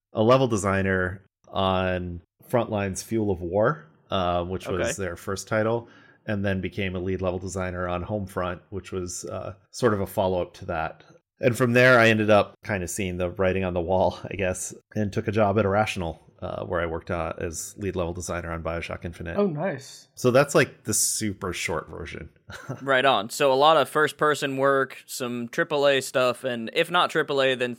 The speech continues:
Speaker 2: it's kinda some, like, double A work.
Speaker 1: Yeah, we'll say we were aspiring to triple A, but didn't
Speaker 2: Mm-hmm.
Speaker 1: have maybe, like, the, <laughs> the budget or the, the, uh, experience to achieve it.
Speaker 2: I'm, I'm, like,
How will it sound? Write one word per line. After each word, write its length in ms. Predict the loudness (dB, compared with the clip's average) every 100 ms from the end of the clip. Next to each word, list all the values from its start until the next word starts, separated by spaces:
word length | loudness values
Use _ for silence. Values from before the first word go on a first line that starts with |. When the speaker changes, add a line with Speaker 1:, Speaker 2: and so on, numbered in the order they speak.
| _
Speaker 2:
it's 120 | -10
kinda 280 | 0 0 0
some, 180 | -4 -2
like, 220 | -4 0
double 320 | 0 0 -4
A 120 | -6
work. 300 | -6 -12 -16 _ _ 4
Speaker 1:
Yeah, 220 | 8 8
we'll 120 | 8
say 280 | 6 8 8
we 140 | 8 6
were 160 | 4
aspiring 720 | 2 -4 0 2 4 4 2
to 100 | 0
triple 340 | 0 0 2 6
A, 220 | 8 6
but 280 | 4 -2 -2
didn't 180 | -4 -4
Speaker 2:
Mm-hmm. 100 | -4
Speaker 1:
have 340 | -4 -6 -14 -20 -18 -10
maybe, 260 | -8 -6
like, 240 | -4 -6 -4
the, 260 | -4 -4 -8 -8 -6
<laughs> 40 | -6
the 180 | -4 -2
budget 480 | 0 0 0 -2 -2
or 160 | -2
the, 300 | -2 -4 -6 -10 _ -4
the, 320 | -2 0 0
uh, 160 | 0 -2
experience 580 | -4 -4 -2 -2 -4 -6
to 120 | -6
achieve 400 | -6 -6 -10 -8 -6
it. 180 | -8 _ _ _ -12
Speaker 2:
I'm, 180 | -10 -6
I'm, 120 | -4
like, 240 | -2 -4